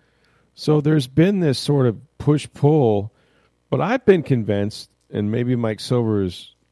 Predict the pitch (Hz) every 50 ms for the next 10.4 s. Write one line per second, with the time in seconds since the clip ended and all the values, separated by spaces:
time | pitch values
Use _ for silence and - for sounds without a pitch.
0 | _ _ _ _ _ _ 95 101 - 104 - 110 104 101 95 98 98 95 - -
1 | 107 107 107 104 101 95 71 - 101 98 92 - 110 107 - - - 95 98 101
2 | 107 117 110 104 101 101 107 127 139 135 - - _ _ _ _ _ _ _ _
3 | _ - 127 139 156 160 147 - - 147 139 131 123 113 101 98 98 - - 113
4 | 127 165 180 160 113 110 117 - - 117 107 - 135 131 165 165 143 131 120 110
5 | 110 110 - - _ _ _ _ _ _ _ _ _ _ _ _ _ 151 120 123
6 | 123 127 - - 90 - 123 135 170 196 185 160 131 123 127 110 104 113 123 131
7 | - - 127 110 - 123 123 120 113 117 113 107 107 104 98 90 87 - 101 117
8 | 139 147 127 90 87 90 - - - 139 160 190 - - 175 156 - - _ -
9 | - 180 180 151 - - - 110 117 117 110 98 117 120 139 131 110 95 95 98
10 | 90 - 117 117 113 107 104 -